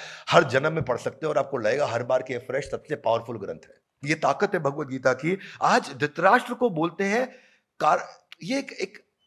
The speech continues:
एक नया सिंड्रोम है, एक बीमारी है धृतराष्ट्र, इसको बोलते हैं कारपेट के नीचे सिंड्रोम। क्या बोलते हैं?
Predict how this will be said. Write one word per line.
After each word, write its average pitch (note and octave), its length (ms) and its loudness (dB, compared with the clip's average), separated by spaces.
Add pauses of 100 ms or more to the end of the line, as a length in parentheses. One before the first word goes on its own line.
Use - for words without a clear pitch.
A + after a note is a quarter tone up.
(340)
एक A3 160 0
नया G3+ 240 4
सिंड्रोम F3 460 0
है, D3+ 80 0
एक C#3+ 60 -10
बीमारी C#3+ 360 0
है D3+ 60 -2
धृतराष्ट्र, A2+ 480 -8
इसको F#3 180 -4
बोलते F3+ 240 0
हैं A3 100 -2
कारपेट D#3 400 0
के F#3 120 0
नीचे E3 280 -4
सिंड्रोम। G#2 400 -6 (440)
क्या C3+ 120 2
बोलते C#3+ 240 -4
हैं? - 340 -6